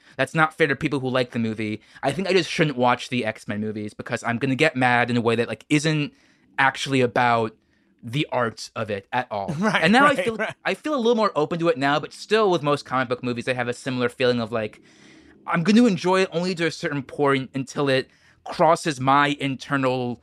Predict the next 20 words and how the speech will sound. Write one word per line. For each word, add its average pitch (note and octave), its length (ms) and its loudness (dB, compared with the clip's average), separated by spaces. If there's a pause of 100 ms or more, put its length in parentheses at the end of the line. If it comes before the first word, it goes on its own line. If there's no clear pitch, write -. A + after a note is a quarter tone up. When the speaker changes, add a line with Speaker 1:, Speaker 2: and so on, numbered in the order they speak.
(240)
Speaker 1:
desires C3+ 500 2
for - 60 -12
these B2 140 -4
characters, B2 460 -2
and C3+ 160 -2
that's C#3 180 0
just F3+ 320 0
not D3 300 0
fair D3 340 -2
to D3 220 -4
anyone, G2+ 460 -6
<laughs> - 20 -20
you D3 100 0
know? C3 380 -2
Speaker 2:
Right. F3+ 400 -2 (420)
Well, B3+ 120 6
yeah, C#4 260 6
it B3+ 120 2
is, C4+ 300 -4
like, A#3+ 240 -2